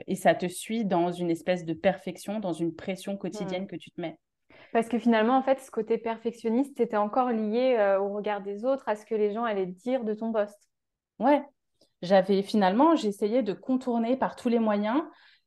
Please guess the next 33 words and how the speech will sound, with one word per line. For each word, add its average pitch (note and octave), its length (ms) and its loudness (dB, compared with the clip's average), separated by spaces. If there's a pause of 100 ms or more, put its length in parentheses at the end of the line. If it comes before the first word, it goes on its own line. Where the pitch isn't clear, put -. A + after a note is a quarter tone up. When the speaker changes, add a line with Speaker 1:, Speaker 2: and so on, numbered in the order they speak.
(140)
Speaker 1:
euh, F3+ 720 10
la F3+ 120 6
possibilité A#3 880 2
de G3+ 220 0
vivre, G#3+ 580 0
bah, E3+ 160 6
une F#3 140 2
émotion G3 360 -2
très B3 240 -2
inconfortable A3+ 600 0
en F#3+ 60 4
lisant F#3+ 340 0
un E3+ 80 -2
commentaire, F#3+ 840 2 (440)
ou G3 160 0
alors A3 580 6
en G3 100 -2
m'imaginant G#3 920 -2
des G3 140 -2
proches, A#3 580 2
euh, F3+ 120 -2
dire F#3+ 320 -4
de F#3 100 -6
moi G#3+ 360 0
que A#3 120 -6
ce - 80 -12
que G3+ 80 -6
je F#3+ 100 -10
fais, G#3 200 -2
c'est G#3 100 -14
de - 60 -6
la D#3+ 60 -4
merde, A3+ 440 4